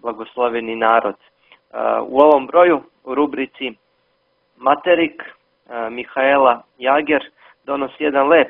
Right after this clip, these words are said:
prevod sa jelinskog jezika. U pitanju je, e, jedan tekst pod naslovom Uspenije presvete Bogorodice, prelazak u život. E, u ovom tekstu zaista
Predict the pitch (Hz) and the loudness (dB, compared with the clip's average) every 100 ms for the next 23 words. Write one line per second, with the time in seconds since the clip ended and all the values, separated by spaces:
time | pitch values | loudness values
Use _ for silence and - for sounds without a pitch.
0 | - 147 143 131 - 127 139 147 139 - | -4 -2 0 0 -2 -4 0 0 -2 -6
1 | 120 110 143 147 151 135 123 147 151 139 | -16 -4 -4 -2 -6 -12 -16 -14 -12 -10
2 | 135 131 120 - _ _ _ _ - 123 | -6 -2 -4 -6 _ _ _ _ -10 -2
3 | 123 123 120 113 - 139 120 113 - 175 | 2 4 2 -2 -4 -4 -4 -8 -6 -6
4 | - - _ _ 127 123 139 151 - 131 | -6 -18 _ _ -12 -2 0 0 -4 -4
5 | 123 131 _ 131 - - 156 156 135 127 | -4 -6 _ -20 -20 -8 -6 -4 -4 -6
6 | 139 - 139 127 110 117 131 165 160 - | -8 -10 -14 -16 -16 -8 0 0 0 -8
7 | 147 - 156 156 151 135 135 - 127 135 | -12 -6 0 2 2 -2 -6 -8 -8 -4
8 | 139 113 - _ _ _ _ _ _ - | -2 -2 -6 _ _ _ _ _ _ -10
9 | 117 123 127 123 120 117 _ _ 135 147 | -4 0 2 2 2 -4 _ _ -4 0
10 | 156 143 160 160 - 147 147 170 151 - | 0 -2 -8 -8 -10 -6 2 2 0 -8
11 | 135 | -12